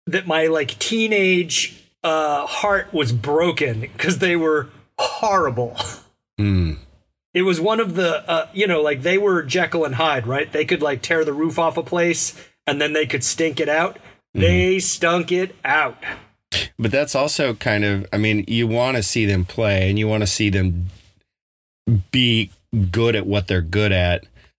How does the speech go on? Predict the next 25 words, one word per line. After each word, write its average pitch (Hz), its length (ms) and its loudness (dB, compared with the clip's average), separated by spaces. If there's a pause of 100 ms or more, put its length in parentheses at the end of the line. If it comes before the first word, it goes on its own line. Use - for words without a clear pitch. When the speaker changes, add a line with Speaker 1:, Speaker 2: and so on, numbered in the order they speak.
Speaker 2:
but 110 240 0
they 107 160 0
were 107 140 2
also 107 460 2
incredibly 95 680 0
good 90 480 2
at 85 220 0 (180)
d-, - 140 0 (240)
fucking 95 540 0
everything 80 480 0
up. - 260 -2 (400)
And 104 160 0
so, 101 440 0 (600)
you 101 120 2
know, 104 240 -4 (300)
you're 120 140 -2
gonna 139 160 0
get 127 180 0
one 107 240 2
or 98 40 2
the 85 180 2
other. 58 280 -4 (1160)
Speaker 1:
Yeah, 339 320 2
Speaker 2:
When 92 100 6
Speaker 1:
I, 247 160 2